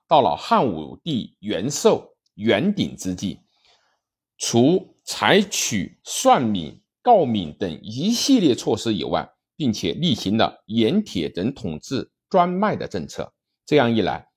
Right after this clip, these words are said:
可以说沉重地打击了商人的商业活动。商人看到重要生产事业既已归官家官营，使他们无法插手虽然有一小部分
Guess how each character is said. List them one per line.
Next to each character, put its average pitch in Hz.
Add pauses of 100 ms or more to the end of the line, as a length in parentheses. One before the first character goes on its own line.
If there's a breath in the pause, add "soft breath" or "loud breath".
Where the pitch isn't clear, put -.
可 110
以 101
说 98
沉 104
重 180
地 92
打 -
击 98
了 87
商 135
人 90
的 80
商 95
业 87
活 -
动。 73 (500 soft breath)
商 220
人 139
看 175
到 139
重 185
要 135
生 180
产 67
事 120
业 101 (260)
既 117
已 80
归 175
官 202
家 185
官 208
营， 60 (400)
使 -
他 151
们 139
无 180
法 -
插 151
手 - (420)
虽 202
然 202
有 185
一 185
小 -
部 151
分 101